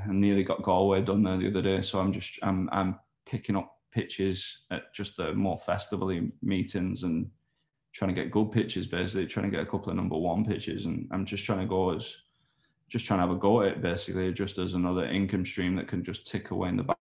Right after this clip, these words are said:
background after a little while and, uh, and half run itself and just get good people to help me out with it. Kinda, kinda what Mister, Mister Keith has probably done a little bit as well, just trying to get stuff working and then move on to the next thing. And, uh,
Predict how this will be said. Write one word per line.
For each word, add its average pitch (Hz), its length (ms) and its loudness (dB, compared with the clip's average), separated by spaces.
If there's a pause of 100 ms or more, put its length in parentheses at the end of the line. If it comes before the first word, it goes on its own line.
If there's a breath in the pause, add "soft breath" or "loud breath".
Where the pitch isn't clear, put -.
background 90 400 0
after 101 240 -6
a 95 80 0
little 95 180 0
while 92 440 0
and, 95 360 -2
uh, - 380 -2 (120)
and 87 220 -4
half 95 340 -2
run 53 200 0
itself - 600 -4 (440)
and - 80 -4
just 87 160 -6
get - 160 -6
good 90 180 -4
people 92 260 -2
to - 140 -10
help 90 160 0
me 98 100 -2
out 95 100 0
with 98 100 -2
it. - 160 -8
Kinda, 110 400 0 (520)
kinda 113 240 0
what 110 280 0
Mister, 107 440 0 (280)
Mister 123 280 -2
Keith 117 400 -6
has - 140 -6
probably 104 320 -2
done 107 200 -2
a 107 120 0
little 107 160 -4
bit 104 220 -2
as 98 120 -2
well, 110 200 2
just 110 200 -4
trying 110 220 0
to 107 300 0
get - 180 -6
stuff - 300 -4
working 107 420 4
and 107 220 4
then 107 120 4
move 107 220 4
on 110 120 4
to 107 100 -2
the 107 80 2
next 113 320 -2
thing. 107 180 0
And, 104 220 0
uh, 104 280 0